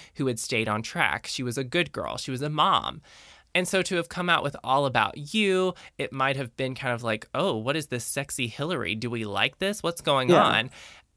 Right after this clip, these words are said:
Speaker 1: It's a little bit ridiculous, but we, you know, at the same time, we didn't know grown-up Hillary yet, or most of the public didn't know her grown up.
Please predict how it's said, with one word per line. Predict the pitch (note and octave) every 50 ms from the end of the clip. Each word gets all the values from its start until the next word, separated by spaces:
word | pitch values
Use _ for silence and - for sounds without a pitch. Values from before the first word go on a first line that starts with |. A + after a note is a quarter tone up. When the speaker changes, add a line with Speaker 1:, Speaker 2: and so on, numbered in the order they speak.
| -
Speaker 1:
It's | - G#3 G3+ A3
a | A3
little | G#3+ B3 C4 B3 A3
bit | F#3 F3+ -
ridiculous, | D3 D3 D3 D#3 - - B2 A2+ -
but | - D3 -
we, | F#3+ G3 D#3+ D3 -
you | - A3+
know, | A#3+ -
at | - -
the | G#3
same | - A3 G3+ G#3
time, | G#3+ A3 G3+ E3 -
we | F3 A#3 C4
didn't | A3 - B3 F4 E4+ - B2+
know | A#2+ G#2 G#2 A2
grown-up | - A2+ G2 E2 F2+ D2+ -
Hillary | - - A#2+ - - D#2 C2+ D2
yet, | F2 - - - - - -
or | C#3+ D3 C#3
most | C3 C#3+ D3+ F#3 F#3+ - F3
of | C#3+
the | - B2
public | - - A2+ C3+ A#2+ A#2+ - - -
didn't | C#3+ D3 - C#3 C3+ B2+
know | B2 B2+ C3+
her | - C3 A2
grown | A#2 - A#2+ A2+ A2 B2
up. | C3 A2+ G#2 -